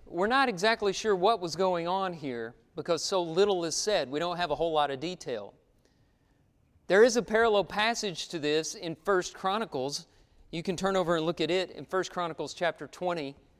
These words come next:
in verse three. It doesn't make David look any better in the King James translation. Here's what it says. "And he brought out the people that were in Rabbah and cut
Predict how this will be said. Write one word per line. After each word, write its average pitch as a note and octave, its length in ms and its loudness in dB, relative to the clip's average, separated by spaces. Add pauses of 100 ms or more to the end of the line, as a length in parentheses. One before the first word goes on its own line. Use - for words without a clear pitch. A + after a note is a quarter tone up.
(1600)
in C#3+ 100 -8
verse D#3 280 0
three. D#3 520 -2 (720)
It D3 80 -16
doesn't G3+ 280 2
make G#3+ 200 2
David F#3 280 4
look F3+ 180 0
any F3+ 160 -2
better F#3 280 6
in E3 100 -2
the D#3 80 -4
King F3+ 260 -4
James F#3 380 0
translation. C3 800 -4 (720)
Here's F3+ 200 0
what F3 140 8
it G3+ 160 6
says. A2 560 0 (960)
"And E3+ 140 0
he F#3+ 140 4
brought G3 340 10
out A3+ 200 6
the G3+ 80 4
people G#3 400 2
that F3 200 10
were F3 140 4
in E3+ 160 0
Rabbah D#3 560 4 (500)
and E3+ 360 0
cut - 340 2